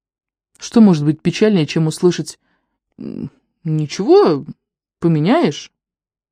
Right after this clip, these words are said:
Я дам тебе чек". Дома сестра ругается с Лоренцо. Причина та же. Он уговаривает Сару переехать жить на Сардинию, а сестра чувствует себя виноватой перед нами, перед мной и мамой, и не может нас бросить.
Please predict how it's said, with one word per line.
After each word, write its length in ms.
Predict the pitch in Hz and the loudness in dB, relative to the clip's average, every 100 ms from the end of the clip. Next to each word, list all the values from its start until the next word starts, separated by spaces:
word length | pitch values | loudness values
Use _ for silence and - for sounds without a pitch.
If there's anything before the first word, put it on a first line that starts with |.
| _ | _
Я 140 | 147 151 | -2 2
дам 160 | 294 | 2
тебе 240 | 339 143 135 | -2 -6 -6
чек". 380 | - 202 - _ _ _ _ _ _ _ _ _ _ _ _ _ _ _ _ _ - | -2 -4 -4 _ _ _ _ _ _ _ _ _ _ _ _ _ _ _ _ _ 0
Дома 380 | 175 320 302 | 2 4 4
сестра 460 | 269 226 - - 214 | 0 -4 -2 2 4
ругается 520 | 202 156 170 180 - | 2 2 0 0 -4
с 120 | 160 | -6
Лоренцо. 600 | 170 156 139 127 - 107 - 139 _ _ _ _ _ _ _ _ _ _ | -4 -2 -2 -4 -8 -12 -14 -18 _ _ _ _ _ _ _ _ _ _
Причина 400 | - 160 - 208 | -4 0 2 0
та 180 | 185 220 | 2 -2
же. 140 | 190 - _ _ | -2 -10 _ _
Он 120 | 247 233 | 0 2
уговаривает 540 | 165 147 147 135 135 | 4 2 2 2 0
Сару 260 | - 147 135 | 0 0 0
переехать 460 | 143 147 143 143 | 0 0 0 -2
жить 180 | 131 131 | -8 -6
на 60 | 135 | -4
Сардинию, 580 | - 147 190 269 240 214 - - - - | -4 -4 2 4 2 0 -12 -20 -20 -12
а 100 | - | -6
сестра 360 | 143 185 - 330 | -4 -2 2 0
чувствует 380 | - 190 - 139 | 2 -2 0 -4
себя 220 | 151 151 | 0 2
виноватой 460 | 139 135 135 127 135 | 2 0 0 -4 -6
перед 300 | 147 143 151 | -4 -2 2
нами, 300 | 269 311 262 | 4 6 4
перед 280 | - 143 | 4 0
мной 280 | 135 147 143 | 0 -2 0
и 40 | 135 | 2
мамой, 400 | 180 302 240 180 | 2 4 4 4
и 20 | |
не 120 | 135 | 0
может 360 | 143 220 190 - | 2 2 2 -2
нас 200 | 147 147 | -4 -2
бросить. 540 | 127 127 110 - - | -2 -2 -2 -12 -20